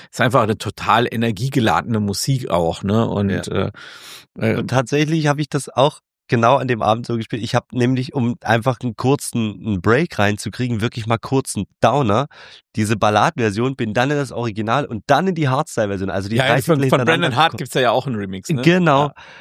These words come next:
Speaker 1: Ja.
Speaker 2: Und da haben die, da sind die so eskaliert,
Speaker 1: Ja,
Speaker 2: das war
Speaker 1: geil.
Speaker 2: krass. Das war
Speaker 1: Richtig,
Speaker 2: so krass.
Speaker 1: richtig geil. Ja, ähm, ja, äh, ich hatte auch eine Hochzeit, die auch,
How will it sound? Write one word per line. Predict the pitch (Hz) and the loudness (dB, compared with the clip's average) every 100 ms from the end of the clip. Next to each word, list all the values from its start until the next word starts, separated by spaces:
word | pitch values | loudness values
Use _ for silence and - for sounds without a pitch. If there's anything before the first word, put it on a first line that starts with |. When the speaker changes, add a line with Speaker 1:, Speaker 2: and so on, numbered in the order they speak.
| - - | -18 -6
Speaker 1:
Ja. | |
Speaker 2:
Und | - 131 | 0 2
da | 131 123 | 2 2
haben | 165 | -2
die, | 160 | -4
da | - 131 | 0 0
sind | 120 139 | 2 -2
die | 113 | -4
so | 87 - 185 | -2 2 2
eskaliert, | - 107 - - 90 92 110 | 2 -2 -2 -2 0 0 0
Speaker 1:
Ja, | |
Speaker 2:
das | 92 98 | 0 0
war | |
Speaker 1:
geil. | 95 92 | -2 -2
Speaker 2:
krass. | - 101 - _ | -4 -8 -16 _
Das | - 113 120 | 0 2 2
war | 113 | 0
Speaker 1:
Richtig, | 107 | 2
Speaker 2:
so | 120 | -2
krass. | - 85 85 - - | 0 -4 -4 -6 -8
Speaker 1:
richtig | 113 117 - | -8 -8 -14
geil. | - - - - - - | -14 -14 -16 -20 -18 -4
Ja, | 123 147 170 - | 2 4 2 2
ähm, | 131 127 127 120 _ _ _ _ | 2 2 -2 -6 _ _ _ _
ja, | 110 143 101 _ _ - | 2 2 0 _ _ -2
äh, | 117 113 | 0 2
ich | 110 147 | 0 -2
hatte | 170 170 - | 2 2 0
auch | 123 170 | -2 0
eine | 175 147 | 0 0
Hochzeit, | 170 - 170 151 | 0 0 0 0
die | 131 | -4
auch, | - 110 147 165 | -2 0 0 0